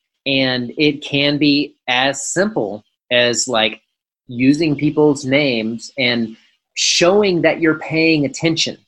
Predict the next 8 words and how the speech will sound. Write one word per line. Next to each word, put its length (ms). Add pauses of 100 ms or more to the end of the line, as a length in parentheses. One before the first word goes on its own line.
(240)
Uh, 60 (580)
and, 160
and 160
it, 260
it, 300 (100)
it 140
has 160
myriad 880